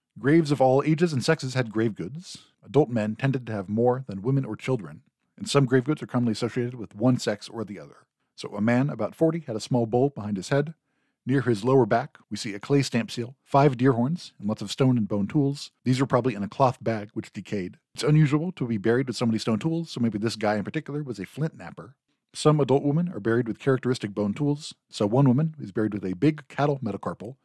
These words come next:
seven bone awls, and three stone beads. A twenty-year-old woman is buried with a big metacarpal from an aurochs. So in humans, the metacarpal is in your foot,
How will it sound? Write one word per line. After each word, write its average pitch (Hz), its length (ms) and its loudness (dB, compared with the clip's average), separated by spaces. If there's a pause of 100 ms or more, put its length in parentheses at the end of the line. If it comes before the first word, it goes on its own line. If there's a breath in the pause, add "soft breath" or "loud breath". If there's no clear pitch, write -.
(220)
seven 135 380 4
bone 123 220 6
awls, 135 440 -2
and 104 120 -16
three 131 180 2
stone 104 260 0
beads. 170 400 0 (280)
A 104 60 -10
twenty-year-old 135 480 4
woman 151 300 -2 (120)
is 101 120 -18
buried 110 220 -2
with 101 120 -6
a 101 40 -8
big 131 300 0
metacarpal 127 520 -2
from 98 160 -2
an - 80 -10
aurochs. 117 600 -4 (360)
So - 140 0
in 120 80 2
humans, 139 220 6
the 113 60 0
metacarpal 127 560 0
is 123 160 -6
in - 100 -6
your 98 100 -2
foot, 165 360 0